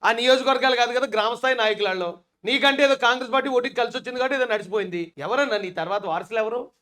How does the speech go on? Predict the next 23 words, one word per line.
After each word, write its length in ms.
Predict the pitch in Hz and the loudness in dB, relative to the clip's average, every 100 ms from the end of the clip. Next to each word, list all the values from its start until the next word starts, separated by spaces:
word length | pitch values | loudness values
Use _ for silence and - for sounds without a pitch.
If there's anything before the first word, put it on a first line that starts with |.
| _ - | _ -10
ఈ 60 | |
పార్టీని 380 | 170 175 214 262 | 0 0 2 0
ముందుకు 220 | 247 240 | -4 -4
తీసుకెళ్లేది 440 | 269 269 - 277 269 | -4 -2 2 4 4
ఎవరు? 260 | 247 202 - _ | 0 -4 -10 _
ఉన్నారా 240 | 135 208 247 | -4 0 2
ఎవరన్నానే? 440 | 233 240 254 285 - | 2 0 -2 -4 -4
ఒకసారి 280 | 220 254 302 | 0 6 10
ఆ 80 | 285 | 10
యాంగిల్ 360 | 254 277 311 302 | 10 8 8 8
ఆలోచించుకుని 500 | 294 294 294 294 285 | 6 4 0 0 0
చూడు 120 | 285 | 0
నువ్వు 240 | 277 - | 0 -2
ఫస్ట్. 160 | 247 - | -4 -8
తర్వాత 540 | - _ 240 285 302 | -20 _ 6 8 8
చంద్రబాబు 300 | 269 277 294 | 6 4 4
నాయుడు 200 | 285 285 | 4 4
గారి 200 | 285 277 | 6 6
వయసు 240 | 269 269 269 | 6 2 0
గురించి 180 | 277 | 0
బాధపడిపోదు 420 | 277 269 262 247 262 | 4 6 4 0 -2
ఇక 100 | 254 | -4
నువ్వు. 260 | 254 226 | -6 -10